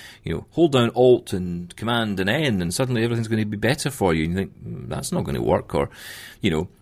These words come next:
I think my favourite was it told me to do <laughs> Control and Alt and then some F key, uh, function key, and it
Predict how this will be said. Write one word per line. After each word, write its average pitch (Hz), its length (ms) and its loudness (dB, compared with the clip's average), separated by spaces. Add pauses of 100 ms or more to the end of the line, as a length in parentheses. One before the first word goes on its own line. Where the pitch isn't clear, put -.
I - 80 -2
think 110 100 0
my 87 80 -2
favourite 117 360 6
was 85 120 2
it - 120 -4
told 101 180 4
me 104 80 0
to 98 120 -6
do 98 120 0
<laughs> - 140 -8
Control 104 520 0
and 87 240 -2
Alt 90 300 -2
and 87 80 0
then 92 100 -2
some 98 460 -2
F - 580 -4
key, 76 420 0
uh, 64 40 -4
function 139 400 0
key, 58 340 -8 (500)
and 110 140 2
it - 140 -8